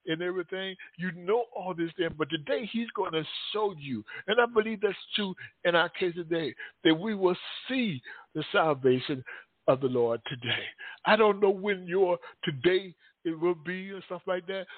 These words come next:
but I can tell you this, that your today is coming soon. But your today is coming soon. Your today is coming soon. He says, "Stand still and see the salvation of the Lord, which he should show you today."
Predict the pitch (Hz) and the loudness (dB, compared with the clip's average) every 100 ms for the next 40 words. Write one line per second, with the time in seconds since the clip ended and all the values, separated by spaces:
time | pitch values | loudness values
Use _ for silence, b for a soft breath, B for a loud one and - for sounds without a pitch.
0 | _ 190 170 180 147 214 214 185 170 202 | _ 0 0 -4 -2 -2 0 -2 -4 -2
1 | 190 - 180 - 160 - 139 127 202 156 | -2 -2 -6 0 -2 0 -2 4 6 6
2 | 147 B B - 160 - 190 151 147 143 | 0 B B 0 2 2 -2 -2 -4 -6
3 | - 160 120 104 95 _ _ _ _ _ | -8 -6 -6 -14 _ _ _ _ _ _
4 | _ _ _ B B B - 156 151 160 | _ _ _ B B B 0 2 4 2
5 | - 143 165 190 175 139 B B _ 165 | 0 0 2 2 0 -4 B B _ -4
6 | 160 - 165 147 139 - 147 110 90 92 | -4 -6 -10 -8 -12 -14 -18 -18 -20 -20
7 | _ _ 139 151 156 139 165 175 160 139 | _ _ -2 0 0 2 4 4 0 -4
8 | - 143 135 123 131 113 B B _ 175 | -2 -2 -2 -6 -10 -10 B B _ -4
9 | 156 143 202 214 190 190 - 180 135 110 | -2 0 2 2 0 -6 -10 0 2 2
10 | 123 - B B B _ 139 - - 247 | 0 -8 B B B _ -4 -4 -4 0
11 | 156 - 135 123 120 113 104 104 101 104 | 0 4 4 6 2 -4 -8 -8 -8 -8
12 | - 135 131 190 - 135 - 208 196 147 | -8 -6 -4 -4 -4 -6 0 2 2 0
13 | 135 123 135 107 | -6 -2 0 0